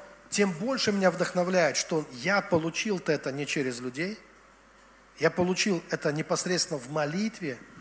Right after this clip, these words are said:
пребывая в молитве. И в-, когда я был в молитве, я тоже, у меня было вот это ощущение «запиши». И я писал на обоях, я писал на детских рисунках, я писал на всём, что могло только попасть на меня.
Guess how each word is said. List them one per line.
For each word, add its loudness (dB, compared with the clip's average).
пребывая 0
в -4
молитве. -2
И 4
в-, -2
когда 0
я 4
был 2
в 0
молитве, 0
я 6
тоже, 2
у -6
меня 4
было 4
вот 6
это 6
ощущение 2
«запиши». 2
И -4
я 8
писал 4
на 0
обоях, 2
я 0
писал 0
на 0
детских -2
рисунках, 0
я -4
писал 4
на 4
всём, 2
что -2
могло 0
только -2
попасть -2
на -10
меня. -8